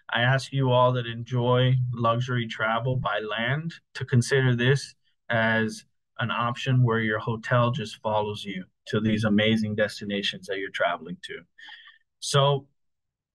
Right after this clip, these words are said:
when I say that we are all inclusive, I truly mean that. Your flight, your cruise fare, excuse me, will include flights. If your cruise begins within North America, we include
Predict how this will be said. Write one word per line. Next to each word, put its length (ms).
when 200
I 120
say 480
that 120
we 180
are 100
all 180
inclusive, 640
I 100
truly 340
mean 260
that. 240
Your 160
flight, 500
your 240
cruise 320
fare, 220
excuse 340
me, 240
will 160
include 400
flights. 640
If 160
your 120
cruise 340
begins 600
within 400
North 260
America, 720
we 180
include 500